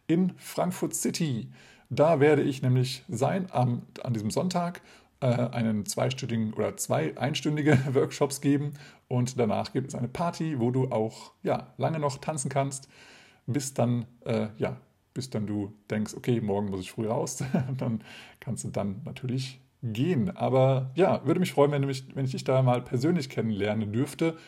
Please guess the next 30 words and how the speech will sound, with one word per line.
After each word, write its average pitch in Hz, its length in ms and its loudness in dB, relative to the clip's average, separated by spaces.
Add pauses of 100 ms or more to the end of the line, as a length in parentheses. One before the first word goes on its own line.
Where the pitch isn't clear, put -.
(160)
Sprich 143 400 -2
mich 143 220 -4
sehr 170 260 0
gerne 143 260 4
an, 127 300 2 (320)
weil 123 120 0
du 143 120 2
kennst 139 240 0
mich 131 160 -6
wahrscheinlich 139 380 -2
eher 151 180 4
als - 180 -2
ich - 140 -6
dich. 190 340 0
<laughs> - 40 -8 (340)
Also 131 420 4 (300)
sag 135 320 4
Hallo, 143 340 6
sag, 127 280 2
dass 131 180 -2
du, 120 300 0 (400)
äh, 110 260 0
Hörer 135 320 6
dieses 120 240 0
Podcasts 131 560 0
bist - 340 -2
und, 110 400 -6
ähm, 104 340 -6 (220)
ja, 120 140 0
dann 117 300 -4